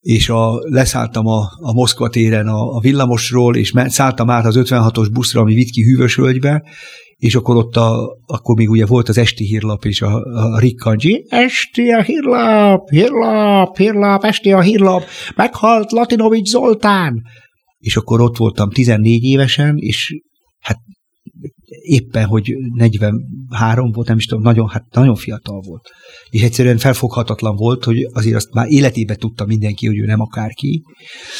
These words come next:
Tehát ezt így tudom, hogy hetvenhatban halt meg. De hogy, ö, hogy ez is például, tehát visszatérve erre, hogy nem mindegy, hogy kitől hall-, hol hallgatod. Ö, egy másik ilyen meghatározó élményem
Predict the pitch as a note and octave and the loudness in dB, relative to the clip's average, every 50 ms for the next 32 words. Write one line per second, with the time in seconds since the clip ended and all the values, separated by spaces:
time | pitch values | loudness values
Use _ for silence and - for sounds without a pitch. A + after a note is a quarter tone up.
0 | - - - - - A2+ A2+ B2 A2+ - B2 A2+ A#2 B2 A#2 A#2 A#2+ A#2 A2 G#2+ | -12 -12 -8 -2 -2 0 2 2 2 2 2 2 2 0 0 0 -2 -2 0 0
1 | G2+ F#2 G#2+ G2+ G2+ A2+ A#2 A2+ - G#2+ G#2+ G2 G#2 G#2+ G#2 A2 G#2+ G#2 G#2+ G#2+ | -2 0 0 0 2 0 0 0 -4 -6 -4 -4 -4 -6 -6 -6 -6 -6 -6 -6
2 | A2 A2 - - - A2 A2 A#2 A2+ A#2 _ _ _ _ _ _ _ _ _ _ | -8 -10 -12 -12 -12 -12 -12 -12 -14 _ _ _ _ _ _ _ _ _ _ _
3 | _ _ _ _ - - _ - C3 C#3 B2+ A#2+ B2+ C3 C3 B2+ B2+ B2 B2+ C3 | _ _ _ _ -16 -12 _ -4 -2 0 2 2 2 2 2 2 2 2 2 2
4 | B2+ B2 A2 - - - - - - _ _ - C3 C#3+ D3 D3+ A#2 A#2+ A2 - | 2 2 0 -4 -8 -16 -16 -16 -18 _ _ -2 0 2 2 2 0 0 -2 -2
5 | - - A#2+ A#2 A2+ A2+ A2 A2+ A2 A2 B2 A#2 A#2+ C3+ B2+ - B2 - B2+ B2 | -2 0 -2 0 0 0 0 0 0 0 -2 0 0 -2 -2 -2 0 0 2 2
6 | A2+ A#2+ A#2+ A#2+ A#2+ A#2+ A#2 A2+ B2+ A#2 C3 C#3 C3+ C3+ C3 B2 A#2+ A#2+ A2+ A2+ | 2 2 2 2 2 0 0 0 0 2 2 2 2 2 2 2 2 0 0 0
7 | A#2+ B2 A#2 - - C3 - - A#2+ A2+ G#2 F#2+ G#2+ G#2+ G#2+ G#2 - - A#2+ A#2 | 0 -2 -2 -2 -4 -4 -2 0 0 0 0 0 0 -2 -2 -2 -2 0 0 2
8 | A2 A#2 A#2 A2+ G#2+ A2 G#2+ - A#2 G#2+ G#2+ - - - - - - - - _ | 2 2 0 0 -2 -4 -6 -4 -6 -6 -6 -8 -16 -14 -14 -14 -14 -16 -20 _
9 | _ - A2+ A2+ A2 G#2+ G#2+ G2+ G2+ - _ _ _ _ _ _ - _ _ _ | _ 0 2 2 2 2 0 0 -4 -6 _ _ _ _ _ _ -20 _ _ _
10 | _ - A#2 A2 A#2+ C#3 C#3+ - - C#3+ C#3 D3+ C3+ C3 C3+ C#3+ C3+ - C#3 C3 | _ 0 2 4 4 4 4 2 0 -2 0 0 2 2 2 0 -2 -2 -4 0
11 | - C3+ C3 B2+ B2+ A#2+ B2+ B2+ B2+ B2+ B2+ B2+ B2+ B2 A#2+ A#2+ A#2+ A#2+ A#2+ B2 | 0 0 2 2 0 0 0 2 2 2 2 2 2 0 2 2 2 2 2 0
12 | B2+ C3 | -2 -4